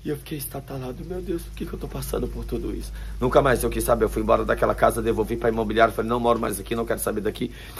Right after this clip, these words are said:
Peguei o dinheiro que eu tinha, comprei uns móveis e fui morar lá na Ceilândia. Aí anos depois conheci minha preciosidade.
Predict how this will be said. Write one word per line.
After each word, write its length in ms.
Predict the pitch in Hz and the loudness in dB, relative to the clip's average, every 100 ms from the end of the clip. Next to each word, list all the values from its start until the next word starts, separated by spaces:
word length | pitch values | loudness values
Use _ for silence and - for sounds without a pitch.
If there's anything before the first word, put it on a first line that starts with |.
| - | -6
Peguei 220 | - 127 131 | 2 6 6
o 40 | |
dinheiro 200 | 123 120 | 6 2
que 60 | 117 | 2
eu 20 | |
tinha, 160 | 113 123 | 0 0
comprei 260 | 117 127 | 2 6
uns 160 | 123 113 | 6 6
móveis 380 | 113 123 104 113 | 2 2 2 -4
e 60 | |
fui 120 | 120 | -4
morar 280 | 131 117 120 | 2 6 8
lá 120 | 117 | 6
na 100 | 143 | 4
Ceilândia. 680 | 131 - 127 107 95 - 69 - - - - - - - - - - - - | 0 0 2 2 0 -2 -10 -10 -20 -20 -20 -20 -20 -20 -20 -20 -20 -20 -2
Aí 220 | 104 120 | 4 6
anos 240 | 143 131 | 6 4
depois 340 | - 117 127 127 | 0 2 2 2
conheci 600 | 131 117 - 127 123 120 - - | 0 -2 -2 0 0 -2 -12 -18
minha 220 | - 123 117 | -4 -2 0
preciosidade. 1200 | 113 104 - 110 101 101 82 71 - - - | -2 -2 0 0 0 -4 -8 -10 -10 -12 -12